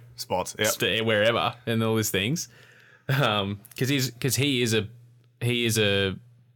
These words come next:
Speaker 2: bioorganic weapon,
Speaker 1: Mm.
Speaker 2: basically, himself.
Speaker 1: Mm.
Speaker 2: Um, so
Speaker 1: Bioorganic wanker.
Speaker 2: <laughs> That's, yeah, it is. Um, so yeah, we basically, we waited out Wesker by hiding in a, um,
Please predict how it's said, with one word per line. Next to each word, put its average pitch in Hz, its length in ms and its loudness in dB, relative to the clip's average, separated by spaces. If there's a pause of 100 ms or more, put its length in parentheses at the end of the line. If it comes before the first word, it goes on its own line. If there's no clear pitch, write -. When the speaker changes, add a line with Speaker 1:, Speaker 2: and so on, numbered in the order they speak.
(160)
Speaker 2:
bioorganic 104 560 4
weapon, - 280 -2
Speaker 1:
Mm. - 140 -2
Speaker 2:
basically, 107 340 -2
himself. 110 600 0
Speaker 1:
Mm. 110 200 -4 (360)
Speaker 2:
Um, 98 420 -2 (560)
so 101 440 2 (260)
Speaker 1:
Bioorganic 113 800 2
wanker. 101 920 -2 (640)
Speaker 2:
<laughs> - 60 -20
That's, - 340 -6
yeah, 98 280 -2 (100)
it - 160 -10
is. 120 300 -4 (500)
Um, 110 580 2 (540)
so 120 100 2
yeah, 123 200 6 (180)
we 117 160 2
basically, 117 760 2
we 110 200 0
waited 127 300 4
out 120 240 2
Wesker 143 440 0
by 113 140 0
hiding 117 360 2
in 107 100 0
a, 104 280 2
um, 98 520 -2